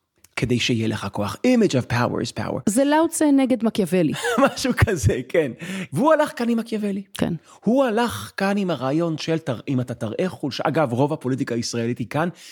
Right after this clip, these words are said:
Speaker 1: אם אתה רק מראה חולשה, ידרסו אותך. אם אתה מוותר על כוח, אתה תאבד כל הכוח שלך.
Speaker 2: אני חושבת שזאת פוליטיקה מערבית,
Speaker 1: נכון.
Speaker 2: לא רק פוליטיקה
Speaker 1: וכאן
Speaker 2: ישראלית.
Speaker 1: הוא הולך עם העצה הזאת,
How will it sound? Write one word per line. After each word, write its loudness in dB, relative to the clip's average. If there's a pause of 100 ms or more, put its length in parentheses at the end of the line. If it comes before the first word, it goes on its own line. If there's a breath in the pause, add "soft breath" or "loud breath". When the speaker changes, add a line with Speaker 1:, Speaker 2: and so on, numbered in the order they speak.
(260 loud breath)
Speaker 1:
אם 2
אתה 2
רק 2
מראה 2
חולשה, -2
ידרסו -2
אותך. -6 (420 loud breath)
אם 2
אתה -2
מוותר -2
על -4
כוח, -2
אתה -4
תאבד -2
כל 0
הכוח -6
שלך. -8
Speaker 2:
אני 2
חושבת -2
שזאת 0
פוליטיקה 0
מערבית, 2
Speaker 1:
נכון. -2
Speaker 2:
לא 4
רק 0
פוליטיקה 2
Speaker 1:
וכאן 4
Speaker 2:
ישראלית. 2 (120)
Speaker 1:
הוא 4
הולך 2
עם -2
העצה 0
הזאת, -2